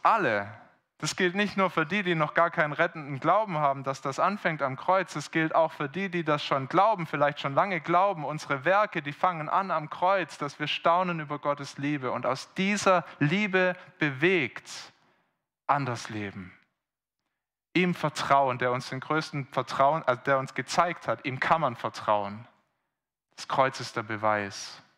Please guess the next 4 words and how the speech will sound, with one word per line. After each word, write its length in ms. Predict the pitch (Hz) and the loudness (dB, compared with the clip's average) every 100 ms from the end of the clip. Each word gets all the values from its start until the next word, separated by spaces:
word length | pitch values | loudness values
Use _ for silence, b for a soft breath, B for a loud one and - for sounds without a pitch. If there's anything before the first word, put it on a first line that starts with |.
| _ _ _ _ _ _ _ | _ _ _ _ _ _ _
dass 120 | - | -8
das 240 | - 165 170 | 0 0 2
uns 220 | 135 127 | -2 -2
verändert, 840 | - 117 113 104 98 95 - - | 0 0 0 -2 -4 -6 -10 -14